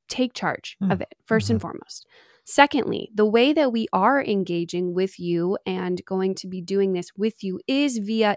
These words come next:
Speaker 1: Instagram. So if you're not on social media, please f-, still feel free to do it. Honestly, even if you wanna, like, email me your photos of your food or whatever, I just
Speaker 2: Mm.
Speaker 1: think,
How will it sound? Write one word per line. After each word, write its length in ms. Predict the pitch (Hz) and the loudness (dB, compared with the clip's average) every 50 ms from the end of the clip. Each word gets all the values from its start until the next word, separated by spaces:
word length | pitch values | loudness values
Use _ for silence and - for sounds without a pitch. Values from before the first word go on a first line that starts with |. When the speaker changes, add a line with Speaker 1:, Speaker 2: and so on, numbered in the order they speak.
| - | 0
Speaker 1:
Instagram. 640 | 185 190 196 - - - 214 202 - 226 233 247 262 311 370 349 _ _ - - - - | -2 -2 -2 -2 -4 -6 -6 -4 -2 -2 -2 -2 -4 -4 -6 -8 _ _ -20 -20 -20 -8
So 120 | - - | -2 -2
if 100 | 269 247 | -2 0
you're 160 | 254 254 262 247 | 0 0 0 2
not 260 | 240 233 233 240 247 | 4 4 4 4 4
on 140 | 254 254 240 | 2 0 0
social 340 | - 240 233 - - 233 | -2 -4 -6 -4 -4 -4
media, 480 | 214 208 202 202 214 240 262 277 302 311 - _ _ _ _ _ _ | -2 -2 -2 -2 -2 -2 -2 -2 -4 -4 -8 _ _ _ _ _ _
please 460 | - - - 370 392 453 427 440 - - | -10 0 4 6 6 6 6 4 2 -8
f-, 100 | _ _ - | _ _ -14
still 380 | - - - - 269 294 294 | -12 -10 -4 0 2 2 2
feel 200 | - 311 302 285 | 2 2 0 0
free 320 | 254 - - 254 262 233 208 | 0 -2 -2 -2 0 -2 -2
to 120 | - - | -4 -6
do 220 | 185 180 208 220 208 | -4 0 2 2 2
it. 140 | 190 - - _ _ _ _ _ _ _ - | 2 0 -4 _ _ _ _ _ _ _ -2
Honestly, 480 | - 202 214 233 233 - - 311 311 - - | 2 2 4 4 2 0 -2 -2 -2 0 0
even 200 | 254 254 269 311 | 0 2 4 4
if 140 | 330 339 359 | 4 4 6
you 100 | 339 330 | 6 6
wanna, 220 | 330 311 302 285 | 6 6 4 4
like, 320 | 269 247 220 196 185 - - _ _ _ _ _ - - | 4 4 4 4 2 0 -6 _ _ _ _ _ -6 2
email 400 | 254 262 269 262 254 254 240 240 | 4 6 8 8 8 8 8 8
me 240 | 233 226 226 226 233 | 8 6 6 4 4
your 160 | 220 208 202 | 6 4 4
photos 560 | 190 - 190 185 190 202 214 226 240 240 - - | 2 2 2 2 4 6 6 6 4 2 0 0
of 160 | 208 190 190 | -2 0 0
your 100 | 190 190 | -2 -4
food 480 | - - 190 185 185 202 220 247 - - | -2 -2 0 0 2 2 0 0 -2 -2
or 120 | - 240 | -2 0
whatever, 480 | 226 240 233 220 214 220 247 262 277 277 - | 2 4 4 4 2 2 0 0 0 2 4
I 80 | 254 | 4
just 200 | 240 208 185 170 | 4 4 4 2
Speaker 2:
Mm. 20 | - | 0
Speaker 1:
think, 200 | - 285 262 | -4 -4 -6